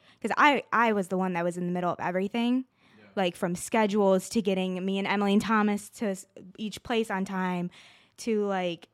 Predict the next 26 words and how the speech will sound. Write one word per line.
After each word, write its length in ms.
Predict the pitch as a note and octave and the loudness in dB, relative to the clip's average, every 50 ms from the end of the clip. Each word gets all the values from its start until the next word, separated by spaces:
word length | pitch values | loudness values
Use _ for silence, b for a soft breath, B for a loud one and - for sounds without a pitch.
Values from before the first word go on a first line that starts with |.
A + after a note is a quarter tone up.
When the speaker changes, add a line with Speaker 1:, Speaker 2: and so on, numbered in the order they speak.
| _ _ | _ _
Speaker 1:
making 360 | G#3 G3 G3 - G#3 G#3+ G#3 | -4 -4 -2 0 0 0 0
sure 180 | - - G3+ | 0 0 0
everybody 400 | F#3 F#3+ G3 F#3+ G3 G3 G3+ G#3+ | 0 0 0 0 0 0 0 0
was 180 | G#3 G#3 G3+ - | 0 -2 -4 -6
fed, 540 | - - C#4 C4+ B3+ A#3+ A3+ G#3+ G3+ G3 G#3 | -4 0 2 2 2 2 2 0 -2 -2 -4
like, 180 | G3 G3 - | -4 -4 -2
when 320 | G3 G3+ G3 F#3+ F#3+ G3 G#3 - _ - | -2 -2 -2 0 -2 -4 -6 -10 _ -6
people 280 | - G3 - G3+ G#3 | -4 -2 0 0 0
weren't 280 | A3+ B3 B3+ - C4 B3 | 2 0 0 -2 -2 0
home. 680 | D4+ E4 D#4+ D4+ C#4+ C4+ A#3+ A3 G#3 G3 F#3+ F#3+ F#3+ b b b b b b b b | 0 0 2 2 0 0 0 -2 -2 -2 -4 -4 -6 b b b b b b b b
And, 160 | - - G3+ G3+ | -8 -4 -2 -2
like, 240 | F#3+ F3 E3+ - - _ _ _ | -2 -2 -4 -6 -12 _ _ _
I 40 | G#3 | -2
mean, 160 | G#3+ G#3+ G#3 | -2 0 0
my 120 | G3+ G3 F#3+ | 0 0 2
dad 240 | G3+ G#3+ A#3+ C4 B3 | 2 4 4 4 4
wasn't 240 | A3+ G3+ G3+ G3+ | 2 0 0 -2
even 160 | G3+ G3+ G3 F#3 | -2 0 0 0
around 340 | F3+ G3 G3+ A3+ B3 B3 | 2 2 4 4 4 4
that 180 | A#3 G#3 - - | 4 2 2 2
much. 280 | F#3 G3 F#3+ F#3+ - G#3+ | 2 0 0 0 0 -2
Like, 160 | F#3+ F#3 - | -2 -2 0
he 200 | - A3+ A3 A3 | 0 2 2 4
avoided 480 | F#3 F#3 E3+ G3+ G#3+ A3 G#3 G3+ F3 | 2 2 2 2 2 2 2 0 -6
coming 300 | - - G#3+ F#3+ F#3 F#3 | -4 -2 0 0 0 0
home 340 | F3+ F#3+ G#3 G3+ G3 F#3+ F#3 | 2 2 2 4 4 2 0